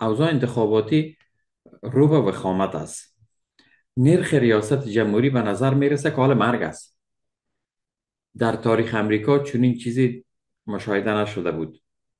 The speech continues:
قاتل ناکام ترامپ هم یک نویسندهٔ مالی خولیایی است که نفر جمع می‌کنه،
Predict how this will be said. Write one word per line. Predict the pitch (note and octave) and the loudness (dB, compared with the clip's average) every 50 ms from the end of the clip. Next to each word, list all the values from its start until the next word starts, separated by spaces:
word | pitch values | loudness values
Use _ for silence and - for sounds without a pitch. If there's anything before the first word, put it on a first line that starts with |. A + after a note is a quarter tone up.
| _ _ _ _ _ _ _ _ _ _ _ _ _ _ _ _ _ - | _ _ _ _ _ _ _ _ _ _ _ _ _ _ _ _ _ -8
قاتل | - A#2+ A#2 A#2 - D#3 D3+ D3+ | -4 -2 0 2 2 2 4 4
ناکام | C#3 A#2+ G#2+ G#2+ - - C#3+ C#3 C3+ B2 | 4 4 4 2 2 2 2 4 4 2
ترامپ | C3 - A#2 A#2 B2 B2+ B2+ C#3 | 2 0 0 2 2 2 2 2
هم | C3 B2+ | 2 4
یک | B2 A2+ G#2 | 4 2 2
نویسندهٔ | G#2 G#2 G2+ F#2+ F#2+ F#2+ F#2 - G#2 G2 F#2+ A2+ C3+ D3 | 0 0 0 0 0 -2 -2 -4 -4 -2 0 2 2 2
مالی | C#3 A#2+ G2+ F#2+ G2 F#2+ | 4 4 4 4 4 2
خولیایی | F#2+ - - G2 F#2+ F#2+ G2 G2+ A#2 C3+ D3+ | 2 0 0 0 2 2 2 2 2 2 2
است | D#3+ E3 D#3 - - - _ _ _ _ _ _ _ _ _ _ _ _ _ _ _ | 0 -2 -4 -8 -14 -20 _ _ _ _ _ _ _ _ _ _ _ _ _ _ _
که | A#2+ | -6
نفر | G#2 G2 F#2+ - - A#2+ B2 A#2+ A#2+ | -4 -4 -4 -2 0 0 0 0 0
جمع | C3 C3 B2+ C3 | 2 2 2 4
می‌کنه، | B2+ B2+ B2+ - C#3 B2+ C3+ C3+ C3+ - | 2 2 0 0 0 0 0 -2 -4 -8